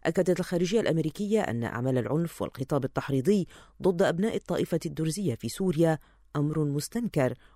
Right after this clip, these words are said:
وغير مقبول، داعية السلطات السورية المؤقتة إلى وقف القتال ومحاسبة مرتكبي أعمال العنف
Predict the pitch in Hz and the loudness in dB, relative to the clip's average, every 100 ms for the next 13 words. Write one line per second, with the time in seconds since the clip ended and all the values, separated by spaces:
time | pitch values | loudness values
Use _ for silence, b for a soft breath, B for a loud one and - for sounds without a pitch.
0 | b 214 220 147 120 123 151 202 139 b | b 0 2 0 -2 -4 -2 0 -2 b
1 | b b 143 147 151 131 127 123 131 123 | b b 0 0 0 0 -2 -4 -6 -4
2 | 131 131 - 131 156 131 139 165 165 - | -4 -6 -6 -4 -2 0 -2 0 -2 2
3 | 151 143 B B - 214 180 139 - 135 | 2 0 B B -2 2 4 2 0 -6
4 | - 131 185 226 220 101 98 - 135 151 | -4 -4 -2 0 0 0 -2 -4 -4 0
5 | 135 - 131 131 135 - 139 139 131 131 | -2 -2 -4 -2 -4 -2 0 0 0 0
6 | 139 185 208 - | 0 2 2 0